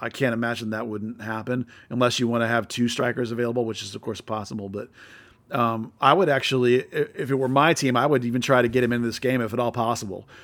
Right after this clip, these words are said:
This is a guy who, with enough of a resume that you wanna try and get him into action fast. And so I would expect, uh, I'm expecting him to come off the bench in this game, actually, for even if it's just ten, fifteen minutes. I think you'll, you'll, they'll wanna see him.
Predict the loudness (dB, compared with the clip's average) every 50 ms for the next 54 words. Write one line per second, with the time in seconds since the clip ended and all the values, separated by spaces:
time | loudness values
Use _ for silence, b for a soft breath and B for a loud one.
0 | B B B -2 -2 0 2 2 4 6 8 8 8 6 4 2 0 0 0 0
1 | -2 -2 -2 -2 -2 0 0 0 0 0 0 0 0 0 0 -2 -2 -2 -2 -4
2 | -2 -2 -2 -2 -2 -4 -4 -4 -4 -4 -4 -4 -6 -6 b b b b b b
3 | b _ -2 0 0 2 2 2 2 2 2 0 -2 -2 -6 -6 -6 -6 -6 -6
4 | -4 -4 -6 -6 -8 -8 -12 -14 b b b b b b b -10 -8 -2 0 2
5 | 4 6 6 6 6 6 2 0 -4 -4 -2 0 -2 -2 -2 -8 -20 -20 _ _
6 | -6 -4 -4 -4 -4 -8 -10 -6 -2 0 0 0 0 -2 2 2 2 2 2 -2
7 | -2 0 0 0 0 0 -2 -2 0 -2 -4 -2 -2 -2 -2 -2 -4 -6 -6 -6
8 | -8 -8 -6 -6 -4 -4 -4 -4 -4 -6 -6 -8 -8 -6 -6 -6 -6 -6 -4 -4
9 | -4 -2 0 0 0 2 0 0 0 0 -2 -2 -2 -2 0 0 0 0 -2 B
10 | B B B B B -10 -6 -2 -2 0 0 0 -2 -4 -6 -8 -10 -8 -8 -8
11 | -8 -8 -8 -8 -8 -10 -12 -10 -8 -6 -6 -6 -6 -6 -4 -2 0 0 -2 -2
12 | -4 -6 -4 -4 -4 -4 -6 -8